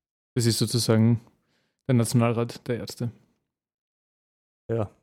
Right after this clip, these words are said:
Speaker 1: Der nur zweimal im Jahr tagt.
Speaker 2: Ja, <laughs> wenn man so will, ja.
Speaker 1: Ja, aber wir werden das
Speaker 2: Leider nicht
Speaker 1: die
Speaker 2: im Fernsehen, le-, leider nicht im Fernsehen
Speaker 1: die
Speaker 2: übertragen.
Speaker 1: Ausgestaltung der legislativen Macht dieses Gremiums werden wir vielleicht noch, äh, werden wir dann vielleicht noch besprechen. Aber es war noch eine andere Sitzung, eine Kuriensitzung.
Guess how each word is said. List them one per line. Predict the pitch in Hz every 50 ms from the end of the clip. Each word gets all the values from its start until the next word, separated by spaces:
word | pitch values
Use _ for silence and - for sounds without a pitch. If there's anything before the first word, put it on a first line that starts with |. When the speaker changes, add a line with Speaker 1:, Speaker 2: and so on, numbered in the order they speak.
| _ -
Speaker 1:
Der | 123
nur | 120 120 120
zweimal | 113 - 120 113 117
im | 117 113
Jahr | 110 110 104
tagt. | - 101 104 104 - - - _ _ _ _ _ _ _ _ _ - - - - - _ _ -
Speaker 2:
Ja, | 135 143 139 113 - - - - - - -
<laughs> | - - - - - - _ -
wenn | - 139 - -
man | 190
so | 147 - 156 135 120
will, | 123 127 135 135 -
ja. | 131 113 117 _ _ _ _ _ _ _ _ _ _ - -
Speaker 1:
Ja, | 147 127
aber | 135 143
wir | 135
werden | 131 131 131
das | 143 135
Speaker 2:
Leider | 156 160 160
nicht | 180 147
Speaker 1:
die | 156
Speaker 2:
im | 180 160
Fernsehen, | 165 170 160 147 131
le-, | 131 - 165 139 139
leider | 143 143 151 175
nicht | 185 175 -
im | 165
Fernsehen | 143 185 175 127 113 113
Speaker 1:
die | 113 151
Speaker 2:
übertragen. | 135 123 117 135
Speaker 1:
Ausgestaltung | 156 147 - 156 143 143 131 123 120 139 131
der | 127 123
legislativen | 113 120 120 127 131 - 131 120 - 131 117 131 120
Macht | 107 110 120 - -
dieses | 139 120 110 123 113 - - -
Gremiums | - 123 113 120 120 117 120
werden | 117 113
wir | 117
vielleicht | 113 123 113 113 110 -
noch, | 123 113 110 - - - - -
äh, | 214
werden | 147 123 117 117 113 113 110 107 -
wir | 123 120 117
dann | 110 113 113
vielleicht | - 123 120 113 -
noch | 123
besprechen. | - - 117 - 117 117 117 127 127 123
Aber | - 120 117 117 120 131 -
es | 135 113
war | - 120
noch | 123 127 120
eine | 127
andere | 120 120 139 143 127
Sitzung, | 117 - 123 113 - 135 123
eine | 117 113
Kuriensitzung. | - 131 139 147 135 117 113 - 120 110 - 120 120 147